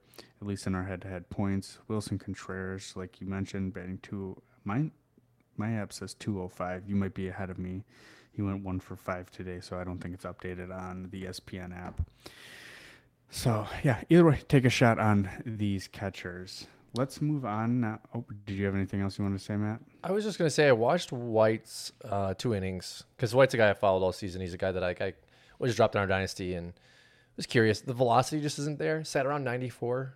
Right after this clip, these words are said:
Speaker 2: ninety-five was kind of his top out, I think. Um, he looks good, but,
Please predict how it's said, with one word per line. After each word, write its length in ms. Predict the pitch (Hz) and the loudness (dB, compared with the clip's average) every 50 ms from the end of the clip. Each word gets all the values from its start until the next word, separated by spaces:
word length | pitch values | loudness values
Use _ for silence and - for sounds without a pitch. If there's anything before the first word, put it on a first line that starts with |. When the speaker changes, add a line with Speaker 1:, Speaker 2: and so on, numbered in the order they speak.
| _ | _
Speaker 2:
ninety-five 640 | 110 113 120 110 - 104 101 104 110 107 117 117 - _ | -6 -6 -6 -4 -2 -2 0 0 0 0 -2 -4 -8 _
was 180 | 110 104 - - | -12 -12 -10 -6
kind 140 | - 110 107 | -4 -4 -4
of 60 | 95 | -4
his 120 | 95 90 | -6 -6
top 260 | - - 98 101 - | -4 -4 -2 -2 -2
out, 100 | 98 101 | -2 -2
I 60 | 104 104 | -2 -4
think. 380 | - 107 104 104 107 - - - _ - | -4 -6 -8 -8 -10 -12 -18 -20 _ -10
Um, 580 | - 101 92 92 90 90 87 87 85 87 90 92 - _ _ _ _ | -8 -6 -4 -4 -4 -4 -4 -6 -6 -8 -10 -14 -16 _ _ _ _
he 120 | - 156 170 | -2 0 2
looks 220 | 196 220 214 - | 2 2 2 -2
good, 320 | - - 127 147 156 135 | 0 2 4 4 4 4
but, 260 | 120 120 107 - - | 4 4 4 4 0